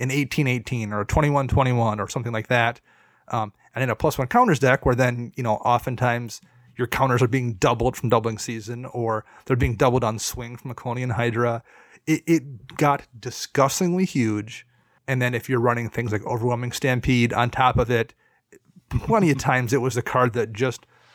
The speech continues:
blanked the board. I would just, all of a sudden, my guys were, like, plus eighty-eight, plus eighty-eight, and I would kill everybody.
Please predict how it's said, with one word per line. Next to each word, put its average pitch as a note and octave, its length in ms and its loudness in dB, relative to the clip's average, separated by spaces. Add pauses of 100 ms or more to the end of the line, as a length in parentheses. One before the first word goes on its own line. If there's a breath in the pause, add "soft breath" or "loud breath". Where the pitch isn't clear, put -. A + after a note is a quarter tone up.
(160 soft breath)
blanked B2+ 720 0
the A#2 200 -8
board. A#2 460 2
I G#2 120 2
would A2 200 -4
just, A#2 300 -6
all A#2+ 140 2
of B2 60 -2
a A#2+ 40 -2
sudden, B2 260 0
my A#2+ 120 2
guys A2+ 300 2
were, B2 120 2
like, A2 200 -4
plus - 300 -2
eighty-eight, A#2 540 -4
plus - 180 0
eighty-eight, A2 460 0
and G#2 120 -6
I A2 60 -4
would G#2 140 -8
kill A#2 160 -4
everybody. F#2 440 -10